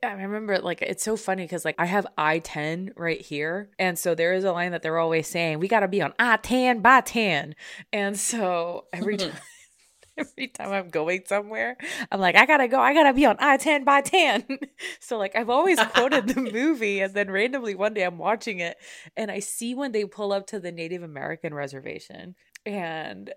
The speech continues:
Speaker 1: that there's, like, a whole thing. They have this, like, Lincoln S U V that's, like, super souped up, and, like,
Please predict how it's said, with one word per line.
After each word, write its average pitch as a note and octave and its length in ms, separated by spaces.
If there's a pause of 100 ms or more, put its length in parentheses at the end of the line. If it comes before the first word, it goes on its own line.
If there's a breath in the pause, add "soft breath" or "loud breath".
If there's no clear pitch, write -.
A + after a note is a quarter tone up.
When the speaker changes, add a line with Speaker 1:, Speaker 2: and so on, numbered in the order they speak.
(120)
Speaker 1:
that F3+ 240
there's, G3 160
like, F3+ 140
a D#3+ 60
whole E3 260
thing. D3 320
They C#3+ 100
have C#3+ 260
this, C#3+ 240
like, - 280
Lincoln D#3+ 520
S D#3 280
U D3 120
V A3 280
that's, F3 240
like, D3 140
super D#3+ 400
souped E3 340
up, G#3+ 240
and, D#3+ 140
like, D3+ 180